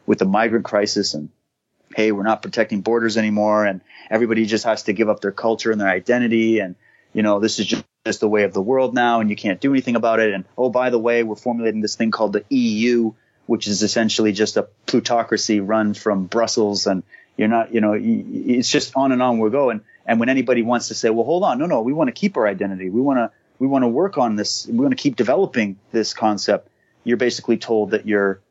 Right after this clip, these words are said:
a racist, Nazi, bigot, homophobe, or whatever. And you're like, "Hold on a second. This is not a productive conversation,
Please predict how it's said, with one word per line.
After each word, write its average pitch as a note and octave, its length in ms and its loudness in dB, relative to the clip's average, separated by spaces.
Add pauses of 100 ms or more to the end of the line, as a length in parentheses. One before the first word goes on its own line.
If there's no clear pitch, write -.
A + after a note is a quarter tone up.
(220)
a G#2 40 2
racist, G#2+ 500 0
Nazi, G#2 340 0
bigot, G2+ 320 0
homophobe, G2 600 0
or F#2 100 2
whatever. G2+ 440 0 (240)
And A#2 100 -10
you're A#2+ 100 0
like, A#2 160 2
"Hold F#3+ 360 -2
on G3 220 0
a - 40 0
second. F#2+ 480 -2
This F3 160 0
is D#3 140 0
not C#3+ 200 0
a C3+ 60 2
productive A#2+ 360 0
conversation, A#2 760 0